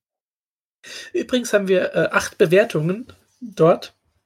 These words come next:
Ich kann jetzt nicht se-, sehen, von wann die sind. Äh, fünf mal fünf Sterne.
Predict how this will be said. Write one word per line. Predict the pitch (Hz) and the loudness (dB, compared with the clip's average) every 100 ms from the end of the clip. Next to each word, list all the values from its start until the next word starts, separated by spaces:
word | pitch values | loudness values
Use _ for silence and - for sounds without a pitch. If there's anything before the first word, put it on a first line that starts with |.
| _ _ _ _ | _ _ _ _
Ich | - | -4
kann | 165 | 0
jetzt | 160 | 0
nicht | 165 - | -2 -4
se-, | - 165 190 | 0 0 2
sehen, | 160 170 165 165 | 2 2 0 -4
von | - 156 | -2 2
wann | 165 185 | 2 2
die | 147 | -2
sind. | 143 180 - - - - - - | -2 -4 -6 -18 -18 -16 -6 0
Äh, | 170 | 0
fünf | - 381 - | 2 0 0
mal | 254 233 | -4 -4
fünf | 247 247 | -4 -6
Sterne. | - 143 147 208 | -2 0 0 -2